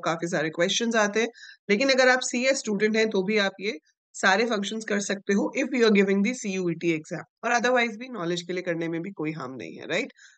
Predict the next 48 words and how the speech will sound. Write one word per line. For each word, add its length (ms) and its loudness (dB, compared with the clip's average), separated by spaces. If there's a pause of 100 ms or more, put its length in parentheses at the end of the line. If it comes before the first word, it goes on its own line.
(180)
So 140 0
आप 280 4
जैसे 260 0
कि 100 -4
clearly 400 2
syllabus 460 -2
में 120 -2
देख 180 0
सकते 320 -8
हो, 160 -8 (460)
जो 80 2
आप, 280 0
आपका 280 2
जो 140 0
आईपी 340 0
का 80 2
ट्वेल्थ 340 -2
का 80 0
syllabus 440 -4
है, 60 -4
उसमें 280 -6 (100)
पहला 240 0
topic 340 -2
है 80 0
revision 340 -2
of 140 -2
database 480 2
concepts 420 -2
and 80 -2
S 160 -2
Q 120 -2
L 120 0
commands 380 -4
covered 280 2
in 120 -4
class 260 0
eleventh, 320 0 (800)
जो 220 2
हम 220 2 (380)
कल 140 4
से 140 -2
शुरू 220 0
करेंगे। 300 -6
So 160 -6
कल 160 2
हम 120 4
करेंगे 360 4
बिल्कुल 240 -2